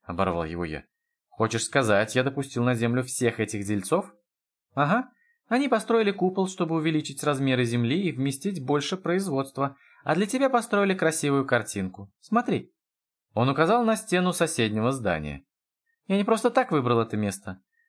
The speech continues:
Там внутри завод одной из самых гнусных корпораций, чьи владельцы мило улыбались тебе, пока на Земле". Он шагнул вперед,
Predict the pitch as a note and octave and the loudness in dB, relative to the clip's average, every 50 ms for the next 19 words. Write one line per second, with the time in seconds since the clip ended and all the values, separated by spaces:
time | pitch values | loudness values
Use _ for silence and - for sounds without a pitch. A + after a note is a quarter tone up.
0 | _ _ - F3+ E3+ E3 E3 E3+ E3 G3 A3 G#3 C3 - - _ _ _ _ _ | _ _ 0 0 0 2 0 -2 0 0 -2 -2 -2 -4 -10 _ _ _ _ _
1 | D#3+ D#3+ G#3+ A3 A#3+ A#3+ A#3 - - E3+ E3+ D#3 F#3 A3 A#3 - - F#3+ F#3 - | 0 0 2 2 2 0 0 0 0 0 2 2 2 2 0 0 0 -2 -2 0
2 | - - A3 A#3 G#3+ A3 G3+ F#3+ G3+ G3+ F#3+ F#3+ F#3+ F#3 F#3+ F#3+ F3+ F3 - F3 | 0 2 2 2 2 2 2 2 2 2 2 0 0 0 2 0 0 2 2 4
3 | E3+ E3+ E3 D#3+ - E3 D#3 D#3+ - D#3 D3+ C3+ C#3 C3+ B2+ C3+ C#3+ C3+ C3+ - | 4 4 2 2 0 -2 -2 -2 -4 -4 0 2 2 2 2 0 -2 -2 -2 -2
4 | D3+ C#3+ C#3 C3+ C3 B2+ B2 A#2+ A#2 A#2+ A#2 A2+ G#2+ G#2 A2 G#2+ G#2 G2+ - - | -2 0 0 0 2 2 2 2 2 2 0 0 2 2 2 2 2 0 -2 -6
5 | - - G2+ F#2 B2+ C#3+ - - G2 - - F#2+ F2+ F#2 F#2 F2 F#2 F#2+ G#2 B2+ | -8 -8 -4 -2 -2 -2 -2 -2 -6 -4 -4 -4 -4 -2 -4 -2 -2 -2 0 0
6 | F3 G#3+ A3 - _ _ _ _ _ _ _ _ _ _ _ _ _ _ A2 A2 | 0 0 -2 -6 _ _ _ _ _ _ _ _ _ _ _ _ _ _ -2 -2
7 | A2 - - A2 G#2 G#2 A2 G#2+ G2+ - - - G2 G2 C3+ F3 F3+ - _ | -2 0 0 0 2 2 0 0 -2 -4 -2 0 2 2 2 2 0 -4 _